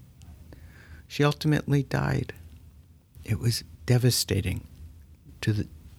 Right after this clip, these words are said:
to them, to me. And part of the work I did, continued with them, was help them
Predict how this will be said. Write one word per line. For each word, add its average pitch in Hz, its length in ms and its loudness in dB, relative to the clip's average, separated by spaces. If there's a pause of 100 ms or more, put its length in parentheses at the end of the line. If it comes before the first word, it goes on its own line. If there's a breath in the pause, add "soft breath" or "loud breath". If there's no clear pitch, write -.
(240)
to 101 120 -4
them, 143 380 4
to - 140 -2
me. 151 440 4 (1700 loud breath)
And 135 200 4
part 208 300 -2
of 196 140 0
the 147 120 2
work 131 300 2
I 123 120 4
did, 120 500 2
continued 180 680 4
with 107 300 2
them, - 300 0 (240)
was 123 200 -2
help 147 260 0
them 127 720 0